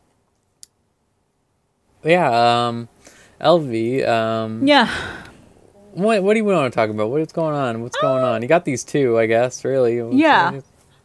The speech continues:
Speaker 2: I mean, I can, I can mostly focus on, um, and cap it off with, uh,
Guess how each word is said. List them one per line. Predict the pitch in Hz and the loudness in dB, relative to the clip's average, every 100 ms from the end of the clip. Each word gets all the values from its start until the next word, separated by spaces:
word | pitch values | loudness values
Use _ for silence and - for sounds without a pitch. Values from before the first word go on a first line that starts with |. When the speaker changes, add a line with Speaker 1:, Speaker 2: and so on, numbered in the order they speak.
| _ _ | _ _
Speaker 2:
I | 220 | -2
mean, | 269 254 214 | 0 0 0
I | 254 | 0
can, | 508 - | 0 0
I | 233 | 0
can | 311 | 2
mostly | 233 220 208 | 2 2 0
focus | 208 185 175 | 0 -2 0
on, | 175 165 156 - | 0 0 -2 -4
um, | 160 139 127 - _ _ _ _ _ _ _ _ _ _ _ | -4 -4 -8 -16 _ _ _ _ _ _ _ _ _ _ _
and | 190 | -8
cap | 180 165 170 | -4 -4 -2
it | 160 | -4
off | 160 165 | -4 -4
with, | 170 156 160 | -8 -8 -6
uh, | 156 156 | -6 -8